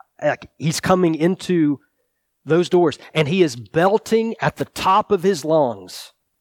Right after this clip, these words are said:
that song we sang this morning. "I sought the Lord, and He answered me." And I could hear it getting louder and louder and louder,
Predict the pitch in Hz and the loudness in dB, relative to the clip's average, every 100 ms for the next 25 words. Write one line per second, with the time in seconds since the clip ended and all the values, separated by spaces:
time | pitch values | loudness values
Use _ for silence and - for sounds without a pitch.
0 | _ _ _ _ - 135 - 147 135 123 | _ _ _ _ 0 0 2 2 2 -2
1 | 120 131 120 117 120 120 113 107 _ _ | -2 -2 -2 -6 -8 -10 -12 -16 _ _
2 | _ _ - 127 143 131 - 143 139 - | _ _ 0 4 4 2 -2 2 2 2
3 | - 120 127 135 135 131 127 113 113 127 | -8 -10 -6 -2 -2 -2 -2 -4 -4 2
4 | 143 139 - 131 135 - - 131 123 131 | 2 2 0 -2 -2 -4 -4 -4 0 0
5 | 120 98 - - 147 151 165 151 170 165 | 0 -4 -12 -6 0 0 0 0 0 0
6 | 156 160 143 139 160 175 170 151 131 123 | 0 0 0 0 2 2 2 0 -4 -2
7 | 147 175 175 165 143 135 147 170 175 156 | 0 2 2 0 -2 -2 0 2 2 0